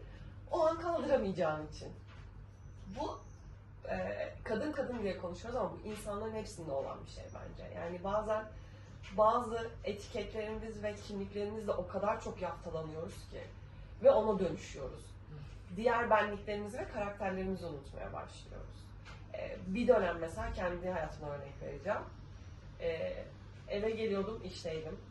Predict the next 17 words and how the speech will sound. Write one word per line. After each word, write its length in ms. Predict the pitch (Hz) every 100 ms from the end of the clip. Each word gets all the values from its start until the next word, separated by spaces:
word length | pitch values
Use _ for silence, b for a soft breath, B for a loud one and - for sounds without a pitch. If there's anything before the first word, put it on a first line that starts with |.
| - - - - - -
Uyuyorum, 500 | 190 196 220 214 220 185
rüyamda 340 | 180 175 180
mutfaktaydım. 720 | 170 - - - - - - 196 - - -
Uyanıyorum 460 | 190 190 202 190 185
zaten 300 | 170 156 165 -
işteyim. 480 | - - 87 92 - - - - B B B -
Tüm 220 | - 254 240
günüm 180 | 233
orada 240 | 220 208 214
geçiyor, 440 | 220 240 - 240
çok 160 | 226 -
uzun 180 | - 190
saatler 520 | 214 202 202 220 220
çalışıyorum. 760 | 247 226 220 - 233 226 240 - - - -
Ya, 120 | - 160 - - -
eve 260 | 208 220 320
gelip 280 | 247 247